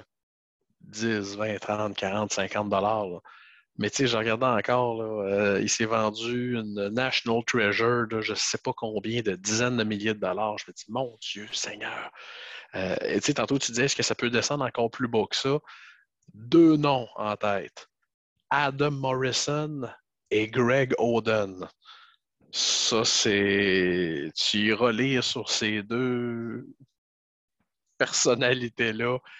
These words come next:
Euh, catastrophique. Catastrophique, là. Les deux avaient été des, euh, des first pick overall, là, si je me souviens bien.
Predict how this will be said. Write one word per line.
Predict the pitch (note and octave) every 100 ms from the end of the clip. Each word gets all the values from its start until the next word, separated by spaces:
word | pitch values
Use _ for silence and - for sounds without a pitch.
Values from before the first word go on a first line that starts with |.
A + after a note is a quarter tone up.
| - - _ _ _ _ - -
Euh, | E2+ F2+ F2 F#2 F#2 F#2 F#2 F#2+ F#2+ -
catastrophique. | B2 - - - A#2+ G#2 - - - - - - _
Catastrophique, | - C#3 C3+ - _ _ C#3 B2+ - - A#2 G#2+ - B2 B2 A#2+
là. | A#2 - - - -
Les | G2+
deux | G#2 A#2 A2+
avaient | G#2
été | G2 - G#2
des, | G#2+ G#2 G2+
euh, | G2 F#2+
des | G2+
first | - G#2 -
pick | A#2+
overall, | G#2+ G#2 G#2 A2+ A2+
là, | A2
si | - -
je | G2+
me | F#2+
souviens | - A2+ A2+ G#2 G2
bien. | G2+